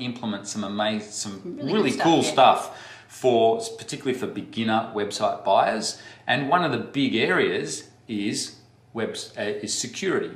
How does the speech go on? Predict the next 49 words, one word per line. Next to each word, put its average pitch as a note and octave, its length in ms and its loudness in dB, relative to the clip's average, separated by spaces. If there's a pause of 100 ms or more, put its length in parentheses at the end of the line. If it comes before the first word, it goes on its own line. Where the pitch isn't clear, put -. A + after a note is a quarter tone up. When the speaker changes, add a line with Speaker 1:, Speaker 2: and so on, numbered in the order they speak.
Speaker 1:
in G#2 200 -4
Speaker 2:
Mm. - 40 -8
Speaker 1:
being A2+ 300 0
secure, - 540 0
in G#2+ 100 0
knowing A2+ 300 4
that G2 120 -2
when A#2+ 140 -2
you're A2+ 80 0
on C3 80 4
that D3+ 160 0
Speaker 2:
Feeling A#3+ 320 6
safe, - 120 -4
Speaker 1:
platform, B2+ 540 2
Speaker 2:
yeah. C#3+ 320 -10
Speaker 1:
you're A#2 200 2
buying A2+ 640 6
a G#2+ 80 -4
good G#2+ 240 -4
deal. B2 160 6
Because B2+ 320 0
obviously E3+ 240 4
we're E3 80 -2
buying C#3 220 6
a B2 40 4
lot A#2+ 180 2
smaller B2+ 540 2
websites A2+ 460 -2
when A2 80 -6
we're G2+ 60 -6
starting G2+ 440 0
out G2+ 80 0
on G2 140 -2
Flipper. G#2 260 -6
So - 160 -4
with A#2 180 0 (140)
other F3 440 2 (180)
broker A2 320 2
platforms, A2+ 800 -2 (300)
they're, G#2+ 280 0
they're G#2 100 -4
curated G2+ 600 0
deals, B2+ 340 2
and A2 120 -2
by C3+ 140 4
their D3 100 0
very A2 240 0
nature, A2 360 0
there G2 200 -4